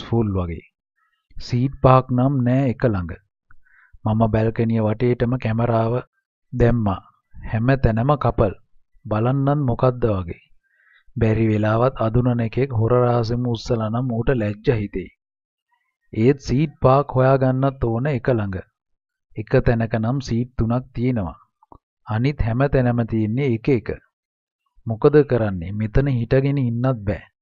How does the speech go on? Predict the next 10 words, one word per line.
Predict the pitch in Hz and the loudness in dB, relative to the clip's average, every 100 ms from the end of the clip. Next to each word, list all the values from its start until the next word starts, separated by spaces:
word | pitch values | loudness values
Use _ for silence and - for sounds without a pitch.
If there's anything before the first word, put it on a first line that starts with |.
| - | -6
අපිව | 107 127 131 | -2 2 2
නිකන් | 117 107 143 | 2 -2 -2
ෂෝරූම් | 143 123 139 143 139 131 | 2 4 6 6 6 2
එකක | 113 113 143 | -2 0 0
දාලා | 127 113 127 127 | 2 2 2 2
වගේ. | 113 110 - _ - - _ _ _ - | 2 -2 -6 _ -18 -18 _ _ _ -12
හැමෝම | - 117 117 117 120 147 | -2 0 4 4 4 4
බලනවා. | 127 117 131 101 85 - - _ _ _ - - - - | 4 4 2 -2 -6 -12 -20 _ _ _ -20 -20 -20 -8
මම | - 127 147 | -2 2 2
කියන්නද? | 151 131 110 98 | 2 2 2 -2